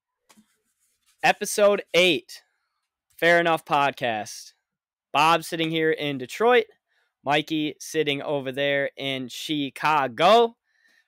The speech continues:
Uh, Jack somewhere in Mount Pleasant or Saginaw, wherever he is. Um,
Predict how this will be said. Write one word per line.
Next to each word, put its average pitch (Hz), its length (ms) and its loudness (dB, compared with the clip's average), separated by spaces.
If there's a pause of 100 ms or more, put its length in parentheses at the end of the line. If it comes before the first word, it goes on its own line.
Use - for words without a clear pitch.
(140)
Uh, 120 420 -2
Jack 151 400 0
somewhere 143 400 -4
in 135 60 -6
Mount 127 200 -6
Pleasant 180 380 0
or 117 80 -10
Saginaw, 165 600 -2
wherever 143 260 -2
he 185 200 -4
is. 185 340 -2 (520)
Um, 120 400 -4